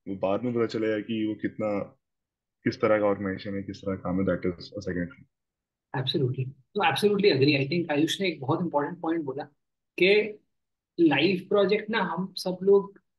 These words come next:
Speaker 2: peer pressure में, FOMO में life project करते हैं, ठीक है? और
Speaker 1: Exactly।
Speaker 2: actually बहुत कम लोग हैं जो अच्छे से करते हैं।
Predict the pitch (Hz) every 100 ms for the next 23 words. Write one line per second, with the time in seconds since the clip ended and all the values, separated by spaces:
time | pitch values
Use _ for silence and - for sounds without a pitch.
0 | - 170 180 170 175 165 180 175 180 -
1 | 160 156 175 180 160 143 - 165 180 -
2 | 135 - 123 - _ _ _ _ - 147
3 | 143 143 - _ 107 165 165 - - 196
4 | 180 190 - 180 180 190 202 202 190 -
5 | - 185 180 131 - -